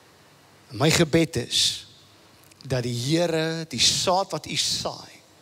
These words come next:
sal vermenigvuldig. Gun my net 'n oomblik om net vir u te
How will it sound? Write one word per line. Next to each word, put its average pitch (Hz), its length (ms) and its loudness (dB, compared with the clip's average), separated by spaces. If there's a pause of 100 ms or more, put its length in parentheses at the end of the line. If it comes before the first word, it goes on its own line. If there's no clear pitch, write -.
(600)
sal - 300 2
vermenigvuldig. 147 1160 -2 (1500)
Gun 185 160 4
my 190 80 4
net 202 200 -2
'n 196 120 2
oomblik 123 340 0
om 120 120 -4
net 139 180 -2
vir 151 140 -6
u 143 60 -8
te 143 200 0